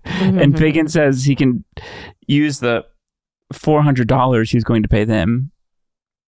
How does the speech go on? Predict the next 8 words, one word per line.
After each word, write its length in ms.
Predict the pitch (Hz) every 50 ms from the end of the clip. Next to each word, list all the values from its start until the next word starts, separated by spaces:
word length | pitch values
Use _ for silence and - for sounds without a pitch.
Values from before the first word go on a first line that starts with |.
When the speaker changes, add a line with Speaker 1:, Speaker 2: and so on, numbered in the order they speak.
| _ _ _ _ _ - _
Speaker 2:
to 140 | - 135 123
give 180 | 113 127 120
the 80 | 113 120
New 140 | 113 110 104
Directions 420 | 117 139 185 113 - 151 123 -
to 60 | -
perform, 500 | - - 104 - 104 98 95 101 143 175 - _ _ _ _ _ _ - - _ _ _ _ _ _ _ _
because 480 | - 123 - 135 127 117 110 110 - -